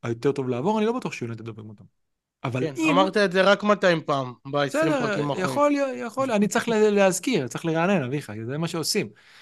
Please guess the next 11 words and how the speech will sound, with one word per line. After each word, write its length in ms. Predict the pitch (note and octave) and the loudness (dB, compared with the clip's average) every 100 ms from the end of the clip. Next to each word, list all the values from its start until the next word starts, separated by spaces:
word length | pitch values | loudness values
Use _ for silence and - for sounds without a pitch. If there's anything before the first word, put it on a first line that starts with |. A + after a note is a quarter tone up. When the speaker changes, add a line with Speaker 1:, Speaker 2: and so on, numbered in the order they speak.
| - _ - | -20 _ 0
Speaker 1:
זה 140 | C3 | 4
היה 80 | F3 | 6
ב-, 80 | D3+ C#3 | 6 4
בפרקים 460 | B2 - C3+ - C4+ | 0 -2 -2 0 0
הקודמים 360 | G#3+ F#3 D#3+ | 2 2 0
של... 140 | - G#2 _ - - - | -4 -14 _ -20 -20 -12
ו-, 260 | A#2+ D3 D#3+ C3 | -2 0 0 4
ואני 540 | D3 D3 C#3+ C#3 C#3+ | 6 6 4 2 2
רק 120 | D#3+ | 2
מזכיר 260 | F3 - E4 | 0 0 0
שכאילו, 600 | F#3 F3 F#3 F3 D#3 | 0 0 4 4 4